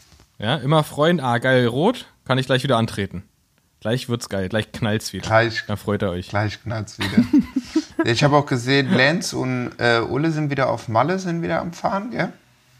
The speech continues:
Speaker 1: Ja, die haben da wieder ihr, ihr, ihr The Move Camp gemacht. Das ist jetzt ja irgendwie, weiß ich nicht, das, das x-te Jahr, wo wir die, wo die das machen, wo Lance Armstrong sich da irgendwie seine, seine Legendenfreunde einlädt. Ähm,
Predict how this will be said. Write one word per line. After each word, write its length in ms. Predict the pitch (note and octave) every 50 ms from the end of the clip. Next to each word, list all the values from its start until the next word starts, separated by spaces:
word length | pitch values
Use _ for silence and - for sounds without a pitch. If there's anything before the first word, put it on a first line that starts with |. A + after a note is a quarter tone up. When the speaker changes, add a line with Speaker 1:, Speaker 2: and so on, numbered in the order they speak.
| _ _ _ _ _ _ _ _ _ _ _ _ -
Speaker 1:
Ja, 200 | - B2 F#3+ B3
die 140 | A3 D#3 C3
haben 100 | C3+ D3+
da 140 | D3+ D3 D3
wieder 180 | D3+ D#3 D3+
ihr, 360 | D3 C#3+ C#3+ D3 D3 C#3+ C#3+
ihr, 440 | C3+ B2+ C#3 C#3 C#3 C3+ C3+ C3 C3
ihr 460 | A#2+ B2+ C3 C3 B2+ B2+ B2+ B2 B2 A#2+
The 80 | A#2+ B2
Move 340 | B2+ C3+ D3+ F3 F#3 - -
Camp 360 | - - A2+ G#2 F#2+ F#2+ F#2
gemacht. 480 | - G#2 F#2 F#2 F#2 F#2 - - - - - - - - -
Das 220 | G#2 - - -
ist 160 | D3 A2 -
jetzt 160 | - B2 B2
ja 80 | - A#2
irgendwie, 340 | A2 A#2 A#2+ A#2+ A#2+ B2 A2+
weiß 180 | A2+ A2 -
ich 60 | - A2
nicht, 180 | G#2 G2 -
das, 340 | G#2+ G#2 - - - - -
das 200 | - A2 - -
x-te 360 | - C#3+ - - - - - C3+
Jahr, 480 | A#2 A2 A#2 B2 C3+ D3 D#3+ E3+ F3
wo 100 | D3 D3
wir 60 | D3
die, 220 | D3 D3+ D3 C#3+ C#3+
wo 100 | C#3+ D3+
die 80 | D3+
das 160 | D3 C#3+ C#3+ -
machen, 300 | D3+ D3+ D#3 E3+ D3+ C3+
wo 200 | C3 B2+ B2+ B2
Lance 280 | A#2+ B2 B2+ C3+ -
Armstrong 400 | B2 C3 D3 - - D3+ C#3 C3+
sich 120 | C3 C3 -
da 100 | - C3+
irgendwie 260 | B2 B2+ C3 C3+ C#3
seine, 340 | B2+ B2+ B2 B2 B2 B2+ B2+ - - - - - _ _ _
seine 160 | - B2 A#2+
Legendenfreunde 800 | A#2+ A#2+ B2 A2+ B2 C3+ C#3 D3+ D3 - - D#3 D3+ D3+ D#3 D3
einlädt. 480 | C3+ C#3+ D3+ D#3+ D#3+ D#3+ F3 E3+ - _ _ _ _ _ _ _ _ _ _ _ _ _ -
Ähm, 680 | B2+ B2 B2 B2+ B2+ B2+ B2+ B2+ B2+ B2+ B2+ B2+ B2